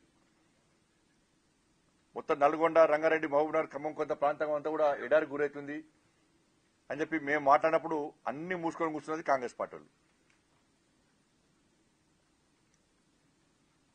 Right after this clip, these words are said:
ఇవాళ తెలంగాణ రాష్ట్రానికి కృష్ణా పరివారక ప్రాంతం ఉన్నటువంటి ఆ ప్రాంతానికి తెలంగాణ వాటా ఎంత? రెండు వందల తొంభై తొమ్మిది టీఎంసీలు,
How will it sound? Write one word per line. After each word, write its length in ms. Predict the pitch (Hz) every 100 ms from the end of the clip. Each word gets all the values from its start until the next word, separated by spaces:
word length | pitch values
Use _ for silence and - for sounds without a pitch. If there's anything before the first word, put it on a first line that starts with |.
| _ _ _ _ _ _ _ _
ఇవాళ 200 | 131 156 151 160 175 170 -
తెలంగాణ 360 | 131 151 170 180 175 160
రాష్ట్రానికి 540 | 156 156 156 147 131 - _ _ _ _ _ -
కృష్ణా 300 | 123 - 175 175 147
పరివారక 460 | 151 156 156 147 151
ప్రాంతం 240 | 147 143
ఉన్నటువంటి 300 | 143 143 139 147
ఆ 20 | 135
ప్రాంతానికి 580 | 131 135 143 139 - 123 156 _ _ _ _ _ _ _ -
తెలంగాణ 320 | 127 151 156 151
వాటా 240 | 131 139 156 147
ఎంత? 140 | 143 147 156 - _ _ _ _ _ _ 110
రెండు 160 | 143 151
వందల 240 | 147 151 160
తొంభై 200 | 135 139 139
తొమ్మిది 220 | 135 151 131
టీఎంసీలు, 460 | 120 101 85 78